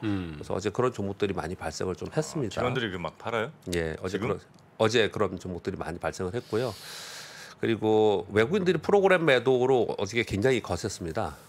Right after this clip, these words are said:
Speaker 2: 그래서 종목별로는 뭐 십만 주, 이십만 주씩 프로그램 매도가 굉장히 많이 나오는
Speaker 1: 네.
Speaker 2: 그런 상황이 좀 됐고요. 또 악재성 뉴스가 나와서 외국인 프로그램 매도가 있는데 끝나고 나서 수급을 봤더니 또 저가의 기관들이 사는 종목들도 많이 있고요.
Speaker 1: 음.
Speaker 2: 굉장히 지금 이렇게 <laughs> 수급적으로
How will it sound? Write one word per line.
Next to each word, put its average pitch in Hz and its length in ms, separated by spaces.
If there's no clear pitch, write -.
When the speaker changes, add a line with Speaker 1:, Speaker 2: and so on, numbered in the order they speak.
Speaker 2:
그래서 90 220
종목별로는 113 720
뭐 92 120
십만 170 340
주, 123 60
이십만 131 360
주씩 101 200
프로그램 107 320
매도가 85 260
굉장히 82 240
많이 82 240
나오는 82 480
Speaker 1:
네. 87 400
Speaker 2:
그런 90 160
상황이 95 240
좀 98 100
됐고요. 98 460
또 135 160
악재성 160 540
뉴스가 120 320
나와서 104 280
외국인 95 320
프로그램 113 380
매도가 92 280
있는데 92 280
끝나고 220 360
나서 151 180
수급을 180 340
봤더니 117 520
또 143 100
저가의 - 480
기관들이 147 320
사는 269 320
종목들도 120 400
많이 80 200
있고요. 90 360
Speaker 1:
음. 87 260
Speaker 2:
굉장히 156 400
지금 107 200
이렇게 98 220
<laughs> 104 140
수급적으로 135 800